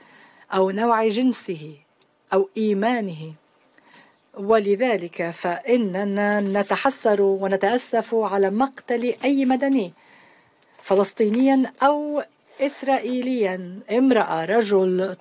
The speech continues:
طفل، يهودي، مسلم، مسيحي، لا سيما خ-، آه، موظفو الأمم المتحدة الخمسة وثلاثين. لابد علينا أن نعمل لحماية كل المدنيين في هذا النزاع لمنع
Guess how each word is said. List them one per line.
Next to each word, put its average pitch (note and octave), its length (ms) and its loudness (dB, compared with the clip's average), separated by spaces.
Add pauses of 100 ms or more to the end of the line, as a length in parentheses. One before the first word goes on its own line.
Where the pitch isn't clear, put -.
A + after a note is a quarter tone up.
(140)
طفل، F#3+ 600 -2
يهودي، F#3+ 480 0
مسلم، F#3+ 560 -2
مسيحي، G3+ 640 -4 (1080)
لا G3 220 2
سيما F#3 760 -4
خ-، - 180 -12
آه، G3+ 460 -8 (440)
موظفو G3 420 2
الأمم G3+ 160 0
المتحدة G3 500 -2
الخمسة G3+ 300 -2
وثلاثين. F#3 480 -2 (1160)
لابد A3 680 0
علينا G3+ 480 -4
أن F#3+ 80 -8
نعمل A3 340 0
لحماية A3 300 -2
كل B3 300 0
المدنيين F#3+ 580 0
في F#3 160 0
هذا F#3 180 0
النزاع F3+ 400 0 (380)
لمنع G#3+ 920 2